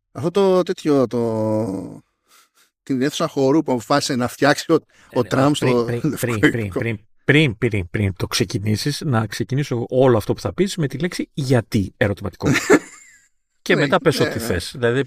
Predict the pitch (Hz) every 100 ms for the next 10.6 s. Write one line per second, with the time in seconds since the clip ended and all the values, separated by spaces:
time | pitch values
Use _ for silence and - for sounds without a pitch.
0 | - - 143 - 127 117 107 95 90 98
1 | 87 98 95 95 92 - - _ _ _
2 | _ _ _ _ _ _ 143 123 104 -
3 | 180 185 - 247 202 185 165 147 131 151
4 | 135 123 120 127 120 - 110 117 113 107
5 | 104 95 92 87 87 - 104 - 117 120
6 | - - - 104 104 104 101 101 110 -
7 | 135 143 - 113 - 135 123 - 104 101
8 | 110 123 175 240 - _ _ _ _ _
9 | 139 139 135 123 _ _ - 135 113 117
10 | 107 110 110 101 117 156